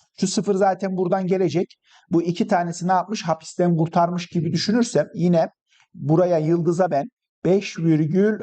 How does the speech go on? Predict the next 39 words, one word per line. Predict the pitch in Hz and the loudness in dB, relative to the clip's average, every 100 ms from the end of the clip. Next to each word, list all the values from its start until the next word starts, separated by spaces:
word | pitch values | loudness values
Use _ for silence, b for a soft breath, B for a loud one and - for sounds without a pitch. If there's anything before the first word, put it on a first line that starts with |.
| - | -4
altmış | 143 156 - 175 190 175 | -2 -2 -4 -4 -2 2
yazmam | 160 151 165 170 | 0 2 -2 2
lazım | 170 175 170 208 | 2 2 0 -4
ki | - 254 - b b - | -2 -4 -4 b b -4
iki | 156 196 | -2 0
tanesini | 170 156 143 147 | 0 -2 -4 -4
hapisten | 156 - 175 170 | -4 -4 -2 0
kurtarsın | 160 165 175 165 190 | 0 0 0 0 -6
ve | 185 | -2
beş | 160 160 | -2 -2
yüz | 156 | 0
altmış | 135 - 123 | -2 -2 -2
yapsın. | 123 113 - - _ _ | -2 -2 -10 -10 _ _
E | - | -4
peki | 185 190 | -2 0
beş, | 175 190 185 | 0 0 -4
beş, | 175 175 180 - 185 175 | -2 -2 0 -4 -6 -2
beş | 180 175 | -2 0
virgül | 180 165 170 | -4 -2 0
altmış | 156 - 190 170 - | -2 -4 -10 -8 0
da | 170 165 | 0 0
burada | 156 170 156 | -2 0 -2
neye | 165 175 175 | -4 -4 -2
tekabül | 160 143 127 123 | -2 0 0 -2
eder? | 127 180 - - | 0 0 -2 -6
O | 165 | -6
sıfırın | - 151 135 | -4 -6 -4
önemi | 135 151 160 | 0 0 2
yok. | 131 202 - _ _ _ | 0 0 -4 _ _ _
Beş | 175 170 - | -2 -2 -4
virgül | 123 127 180 190 _ - | -6 0 0 0 _ -2
altıya | 143 127 - 127 135 165 170 _ _ | 0 0 -6 -2 0 0 -2 _ _
tekabül | - 127 127 131 | -6 0 0 0
eder. | 120 95 | -4 -2
Bakın | 117 117 117 | -4 -4 -4
tam | 196 214 | -4 -2
tersi | 214 208 202 | -2 -2 -4
işlem | - 165 143 | -2 -2 0
yapalım. | 135 190 180 | 0 -2 -4